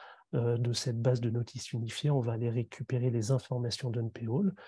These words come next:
Et après, euh, l'I N I S T a aussi mis en place des systèmes pour pouvoir faire de l'enrichissement automatique, euh, pour essayer, à partir d'une,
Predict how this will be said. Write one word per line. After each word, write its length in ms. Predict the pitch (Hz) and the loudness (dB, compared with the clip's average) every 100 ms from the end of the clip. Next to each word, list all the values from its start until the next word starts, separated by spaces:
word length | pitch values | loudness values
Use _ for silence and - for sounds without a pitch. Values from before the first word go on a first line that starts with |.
| - - _ - | -20 -20 _ 0
Et 160 | 131 117 | 2 4
après, 400 | 135 - 147 170 | 2 6 8 10
euh, 140 | 127 | 8
l'I 120 | 113 120 | 4 2
N 100 | 135 | 2
I 20 | |
S 140 | 151 | 2
T 60 | - | -2
a 40 | |
aussi 240 | 123 - 131 | -2 2 2
mis 100 | 127 | 2
en 120 | 120 | 0
place 280 | - 151 135 | 2 2 2
des 120 | 120 | -2
systèmes 520 | - - - 147 160 | -4 -12 -2 2 4
pour 160 | - 117 | 2 -4
pouvoir 320 | - 123 123 | 0 0 0
faire 160 | 135 | 0
de 80 | 131 | 2
l'enrichissement 640 | 139 127 127 143 - 139 | 4 4 0 -2 2 2
automatique, 680 | 123 - 120 113 - 160 - - - - - - | 2 0 -2 -2 -2 -4 -4 -18 -20 -20 -18 -4
euh, 180 | 123 120 | -2 -2
pour 260 | - 127 | -2 0
essayer, 440 | 127 - 135 147 170 | 2 2 6 8 10
à 220 | 139 120 | 8 4
partir 380 | - - - 127 | -2 -6 -2 -2
d'une, 360 | 117 123 123 | 2 2 0